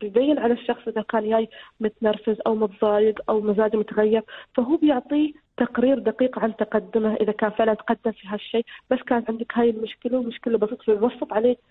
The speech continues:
الموضوع. ففي النهاية هذا الثبات ما بيكون ثبات من، آه، يعني عادي، بيكون ثبات من سبب معين تلقينه بسيط جدًا، والمريض حتى يطلع من عنده من العيادة فهم شو الفكرة وفهم الغلطة وين.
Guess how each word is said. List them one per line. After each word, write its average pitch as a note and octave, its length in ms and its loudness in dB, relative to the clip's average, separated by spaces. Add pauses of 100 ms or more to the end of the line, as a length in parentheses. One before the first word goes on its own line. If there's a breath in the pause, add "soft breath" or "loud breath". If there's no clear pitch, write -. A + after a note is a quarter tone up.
(160)
الموضوع. G#3 500 2 (340 loud breath)
ففي G3+ 300 0
النهاية D#4 560 2
هذا D4 400 2
الثبات B3+ 540 -2 (100)
ما C#4+ 160 0
بيكون F4 280 0
ثبات B3+ 420 -2
من، A3 140 -4 (240)
آه، F#3+ 340 2 (640)
يعني G#3 320 2
عادي، G3+ 360 0
بيكون G#3+ 260 -6
ثبات D4 320 -2
من C4 100 0 (100)
سبب D4+ 160 0
معين C4+ 540 0
تلقينه B3+ 440 0
بسيط A#3+ 300 -2 (100)
جدًا، A#3 300 0 (400 loud breath)
والمريض A#3+ 420 2
حتى C#4 300 -2
يطلع B3+ 260 -2
من A3+ 140 -4
عنده B3+ 180 0
من A#3+ 100 -4
العيادة B3+ 420 0 (340 loud breath)
فهم F4+ 300 0
شو - 140 -4
الفكرة G3+ 440 -6 (440 loud breath)
وفهم E4 400 0
الغلطة B3 340 0
وين. F#3+ 240 -4